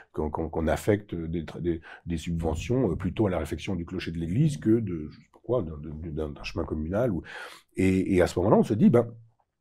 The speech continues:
là, il y a une organisation qui est à la base. »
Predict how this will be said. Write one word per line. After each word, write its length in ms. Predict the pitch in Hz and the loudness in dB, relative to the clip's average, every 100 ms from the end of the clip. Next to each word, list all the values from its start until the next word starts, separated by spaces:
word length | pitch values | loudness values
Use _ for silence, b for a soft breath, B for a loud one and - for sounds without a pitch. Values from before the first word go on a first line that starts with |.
| _ - - | _ -14 4
là, 120 | 120 | 8
il 60 | 147 | 10
y 40 | |
a 40 | |
une 100 | 120 | 10
organisation 640 | 110 92 107 101 98 - 220 | 8 4 4 4 4 4 4
qui 140 | - | 4
est 180 | 143 143 | 2 2
à 60 | - | 2
la 80 | 113 | 6
base. » 340 | 101 101 95 | 6 4 -2